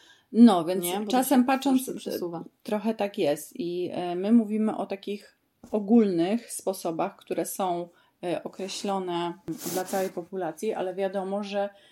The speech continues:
Speaker 1: czasem nie da się fizycznie jakby zadbać o wszystko,
Speaker 2: Mhm.
Speaker 1: nie? Nawet to, to i to wynika z tego, jak rozmawiamy o tym,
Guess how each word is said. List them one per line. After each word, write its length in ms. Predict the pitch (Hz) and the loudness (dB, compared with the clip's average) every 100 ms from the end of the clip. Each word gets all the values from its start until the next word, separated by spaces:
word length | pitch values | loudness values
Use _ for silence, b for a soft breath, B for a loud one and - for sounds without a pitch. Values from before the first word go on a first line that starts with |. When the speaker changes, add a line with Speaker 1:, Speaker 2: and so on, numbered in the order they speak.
| b b | b b
Speaker 1:
czasem 520 | - 202 226 226 233 | -6 -4 0 6 10
nie 160 | 247 294 | 10 10
da 140 | 180 | 4
się 140 | 190 175 | -4 -10
fizycznie 840 | - 190 180 165 - 185 208 262 - _ _ | -8 -8 -6 -8 -8 -4 -2 -4 -6 _ _
jakby 240 | - 180 185 | -16 -10 -6
zadbać 420 | 202 196 208 208 - | -4 -4 -6 -6 -6
o 320 | 202 208 240 _ | -4 -4 -8 _
wszystko, 640 | - - 240 - - 170 - _ - | -2 0 0 -6 -8 -8 -10 _ -8
Speaker 2:
Mhm. 320 | 190 180 190 208 | -6 -4 -4 -4
Speaker 1:
nie? 320 | 202 226 294 _ _ - | -2 -4 -4 _ _ -6
Nawet 380 | 196 214 - - | -4 -4 -8 -6
to, 300 | - 226 226 | 0 0 0
to 180 | - 247 | -2 -4
i 160 | 226 214 | -2 -4
to 120 | 226 | -2
wynika 420 | 226 226 226 226 | 2 0 0 -6
z 100 | 233 | -6
tego, 180 | 226 214 | -6 -4
jak 160 | 226 226 | -4 -2
rozmawiamy 680 | 254 262 294 262 190 180 | 2 4 6 4 2 -2
o 80 | - | -4
tym, 280 | - 160 | -4 -6